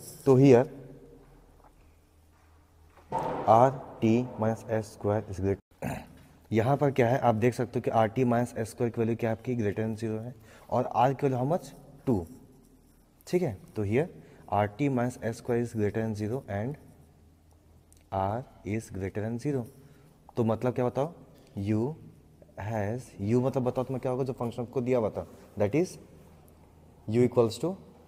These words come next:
X Y plus A cube into one upon X plus one upon Y, ठीक है। तो यहाँ पे क्या लिखोगे, U has minima at point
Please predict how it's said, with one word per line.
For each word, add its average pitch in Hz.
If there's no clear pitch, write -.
X 123
Y 110
plus 117
A 113
cube 131
into 110
one 104
upon 107
X 107
plus 127
one 98
upon 92
Y, 85
ठीक 147
है। 131
तो 104
यहाँ 104
पे 104
क्या 113
लिखोगे, 110
U 113
has 131
minima 104
at 101
point 101